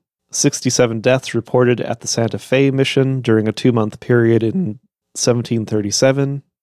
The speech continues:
A year later, the virus hit the Pecos mission, killing twenty-six infants and young children, but only a single adult.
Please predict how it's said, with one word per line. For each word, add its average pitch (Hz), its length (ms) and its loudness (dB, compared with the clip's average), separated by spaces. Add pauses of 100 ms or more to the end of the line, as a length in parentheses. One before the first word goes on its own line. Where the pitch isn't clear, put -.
(180)
A 127 80 0
year 123 180 4
later, 120 280 4
the 113 100 -4
virus 110 320 0
hit - 180 -6
the - 40 -8
Pecos 143 440 0
mission, 135 560 0
killing 113 380 0
twenty-six 113 480 -4
infants 131 520 -4
and 117 140 -2
young 120 220 0
children, 113 540 -2 (320)
but 120 140 -2
only 120 200 4
a - 20 0
single 143 400 -2
adult. 117 520 -2